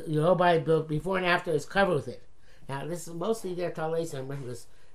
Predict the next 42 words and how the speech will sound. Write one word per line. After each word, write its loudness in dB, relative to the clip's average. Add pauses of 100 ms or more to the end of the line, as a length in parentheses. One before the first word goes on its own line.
actually -6
from -6
a -12
shir -4 (680)
in -10
Halacha -2
and -6
Shalvim -6
given -8
by -6
Rabbi -4
Shmuel -10
Haber. -4 (440)
So -12
now -8
the -2
Rosh -4
Yeshiva -8
in -10
Karnei -6
Shomron -8
for -10
many -6
years. -6 (320)
Back -8
in -6
nineteen -6
seventy-six, -8
my -10
first -10
year -6
there, -8
I -10
don't -6
know -8
why -4
this -6
specific -8
Halacha -8
shir -8 (400)
sticks -4
there, -2